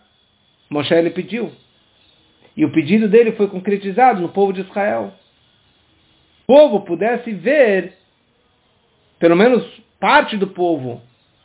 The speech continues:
pudessem ver e enxergar Deus. E pessoas mais especiais ainda, grandes tzadikim,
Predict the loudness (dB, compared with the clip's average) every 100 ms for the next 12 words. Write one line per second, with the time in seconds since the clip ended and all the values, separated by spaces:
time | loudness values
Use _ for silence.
0 | _ _ _ _ _ -4 0 2 2 2
1 | 0 4 6 6 2 -4 -4 -2 0 0
2 | 0 -2 -6 -4 0 0 -2 -16 _ _
3 | _ _ _ _ _ _ _ _ -16 -12
4 | -6 0 0 2 2 2 0 -6 -2 0
5 | 2 0 -2 0 -2 0 2 2 2 -4
6 | -6 -6 -4 -4 -4 -8